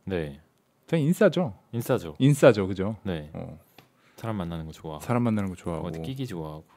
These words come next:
Speaker 2: 그런 거에 있어서 뭐 되게 막 기빨리거나 정신적인 소모가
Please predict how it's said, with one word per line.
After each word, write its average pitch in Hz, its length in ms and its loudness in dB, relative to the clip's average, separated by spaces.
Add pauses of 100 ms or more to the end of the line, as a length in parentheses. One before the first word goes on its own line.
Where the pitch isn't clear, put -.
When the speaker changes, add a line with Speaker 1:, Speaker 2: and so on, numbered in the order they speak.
Speaker 2:
그런 135 260 4
거에 120 160 6
있어서 98 300 -4
뭐 85 140 -14
되게 85 400 -10 (460)
막 80 120 -14 (360)
기빨리거나 101 560 0
정신적인 101 420 -8
소모가 120 340 -6